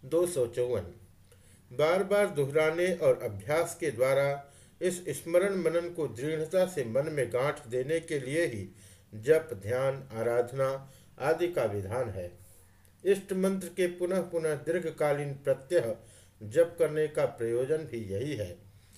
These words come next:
हम जिस विषय को लेकर क्रमशः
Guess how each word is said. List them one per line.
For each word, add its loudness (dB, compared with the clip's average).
हम 0
जिस 2
विषय 0
को 0
लेकर 0
क्रमशः 0